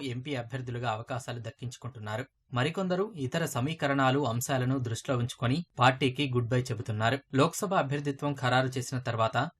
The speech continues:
చేవెళ్ల ఎంపీ రంజిత్ రెడ్డి పార్టీకి గుడ్ బై చెప్పగా, ఎంపీ అభ్యర్థిత్వాన్ని ప్రకటించిన తర్వాత కడియం కావ్య పోటీ చేయబోనని లేఖ రాసి ఘాటు వ్యాఖ్యలు చేశారు. భారాసాలో కేసీఆర్ తర్వాత రెండో స్థానంలో ఉన్న సెక్రటరీ జనరల్, పార్లమెంటరీ పార్టీ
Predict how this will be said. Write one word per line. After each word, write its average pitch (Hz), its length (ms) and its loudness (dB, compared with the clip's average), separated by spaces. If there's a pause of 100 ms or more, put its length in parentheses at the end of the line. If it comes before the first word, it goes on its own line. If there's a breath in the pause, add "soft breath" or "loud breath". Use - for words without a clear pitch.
(140)
చేవెళ్ల 185 280 4 (120)
ఎంపీ 143 240 2
రంజిత్ 123 400 2
రెడ్డి 120 220 2 (260)
పార్టీకి 127 420 0 (100)
గుడ్ 117 140 -2
బై 127 100 2
చెప్పగా, 120 380 0 (380)
ఎంపీ 160 260 2
అభ్యర్థిత్వాన్ని 135 640 0
ప్రకటించిన 123 400 -2 (100)
తర్వాత 113 320 2 (320)
కడియం 170 280 6
కావ్య 139 340 4 (180)
పోటీ 127 220 2 (100)
చేయబోనని 127 580 2
లేఖ 113 280 0
రాసి 120 340 2 (240)
ఘాటు 123 220 0
వ్యాఖ్యలు 117 460 -2
చేశారు. 113 320 0 (200)
భారాసాలో 139 520 4 (120)
కేసీఆర్ 139 480 2
తర్వాత 127 300 2 (160)
రెండో 127 220 2
స్థానంలో 123 440 0
ఉన్న 120 140 0
సెక్రటరీ 120 560 -4
జనరల్, 117 300 0 (240)
పార్లమెంటరీ 151 580 4
పార్టీ 127 340 4